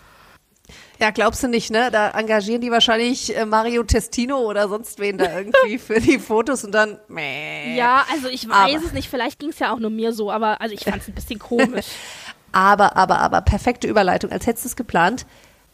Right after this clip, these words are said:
Speaker 1: Die Weihnachtskarten aus dem englischen Königshaus.
Speaker 2: Ja, sind auch schon raus, genau.
Speaker 1: O M G. Ich finde ja ganz persönlich,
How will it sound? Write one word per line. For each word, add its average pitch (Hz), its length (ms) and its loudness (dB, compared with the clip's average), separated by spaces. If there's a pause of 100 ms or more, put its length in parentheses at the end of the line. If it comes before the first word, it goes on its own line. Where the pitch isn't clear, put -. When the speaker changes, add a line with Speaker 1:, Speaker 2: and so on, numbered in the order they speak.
Speaker 1:
Die 196 120 -2
Weihnachtskarten 196 840 0
aus - 220 2
dem 196 100 -10
englischen 196 320 -6
Königshaus. 240 640 0 (180)
Speaker 2:
Ja, 220 300 0
sind 247 180 -4
auch 220 140 2
schon 247 160 -2
raus, 226 360 4
genau. 214 160 -2
Speaker 1:
O - 20 0
M 196 240 2
G. 226 400 -4 (320)
Ich - 160 2
finde 294 320 2
ja 208 160 6
ganz 226 360 2
persönlich, 226 800 0